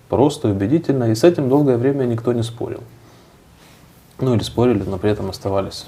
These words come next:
маргинальными. А, в последнее время ситуация меняется. Реализм критикуют с разных сторон, а, и часто обоснованно, потому что мир изменился, и не всё можно свести к вот этим вот, э, таким проявлениям.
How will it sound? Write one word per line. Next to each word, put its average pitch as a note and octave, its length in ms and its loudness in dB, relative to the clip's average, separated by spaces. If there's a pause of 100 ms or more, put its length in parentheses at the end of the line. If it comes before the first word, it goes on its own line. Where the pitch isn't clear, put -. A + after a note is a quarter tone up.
маргинальными. G2+ 540 -4 (1400)
А, G2 520 8 (200)
в - 40 -20
последнее A3+ 340 6
время F3+ 160 8
ситуация F3 380 4
меняется. - 760 0
Реализм G#2+ 800 2
критикуют A2 480 2
с - 60 -2
разных G#2+ 380 2
сторон, E3 440 6 (460)
а, F#2+ 880 -4
и G#2 580 -2
часто A#2 340 0
обоснованно, D#3+ 520 0
потому A2 320 -6
что - 220 -10
мир G#2 220 -2
изменился, A2+ 520 -4
и - 40 -2
не G#2+ 80 0
всё G#2 240 -4
можно F#2+ 280 -8
свести G#2 420 -8 (140)
к - 120 -16
вот F#2+ 400 -6
этим - 240 -10
вот, F2+ 120 -10 (160)
э, F#2 460 -8
таким G2 280 -6
проявлениям. F#2+ 560 -6